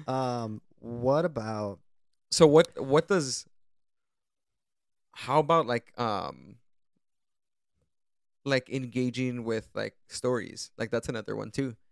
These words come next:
Speaker 2: You know how you can engage in stories? I've actually never done that
Speaker 1: What do you
Speaker 2: 'cause you
Speaker 1: mean?
Speaker 2: know how you can like a story now?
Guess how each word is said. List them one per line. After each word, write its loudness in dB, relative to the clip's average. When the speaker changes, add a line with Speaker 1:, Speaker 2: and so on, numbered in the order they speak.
Speaker 2:
You -6
know -4
how -2
you -4
can -6
engage -8
in -8
stories? -4
I've -2
actually -2
never 2
done -6
that -8
Speaker 1:
What 0
do -2
you 6
Speaker 2:
'cause 0
you -4
Speaker 1:
mean? -4
Speaker 2:
know -2
how -6
you -8
can -8
like -6
a -10
story -4
now? -10